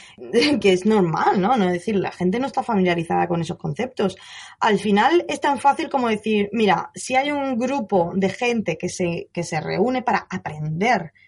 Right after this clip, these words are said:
y compartir conocimientos sobre WordPress y todo lo que le rodea al mundo del emprendimiento en general, ¿no? En tu ciudad,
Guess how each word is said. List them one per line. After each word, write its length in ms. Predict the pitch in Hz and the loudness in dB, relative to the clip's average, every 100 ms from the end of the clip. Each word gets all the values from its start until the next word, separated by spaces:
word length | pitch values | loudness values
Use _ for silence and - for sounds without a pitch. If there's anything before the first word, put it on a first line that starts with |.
| _ _ _ | _ _ _
y 140 | - 190 | -2 2
compartir 500 | 196 190 175 214 233 | 4 4 4 0 0
conocimientos 600 | 302 285 277 262 247 - | -2 -2 -4 -4 -4 -2
sobre 240 | 202 175 | 0 0
WordPress 500 | 196 220 247 - 165 - | 0 0 -2 -4 -8 -4
y 140 | 175 | -4
todo 520 | - 226 277 302 285 | 0 2 4 2 0
lo 120 | 277 247 | 0 -2
que 100 | 233 | -2
le 140 | 208 | 0
rodea 480 | 180 170 196 170 - - - | 0 2 4 2 0 -8 -10
al 140 | - 175 | -2 2
mundo 200 | 185 208 | 2 2
del 80 | 202 | 2
emprendimiento 760 | 196 185 180 175 214 240 226 202 | 2 0 0 0 0 0 0 0
en 80 | |
general, 540 | 190 196 180 180 185 170 | -2 -2 0 2 2 2
¿no? 160 | 226 - - - _ | -4 -6 -18 -20 _
En 160 | 220 214 | -2 0
tu 120 | 285 | -2
ciudad, 440 | - 285 269 262 | -4 0 2 2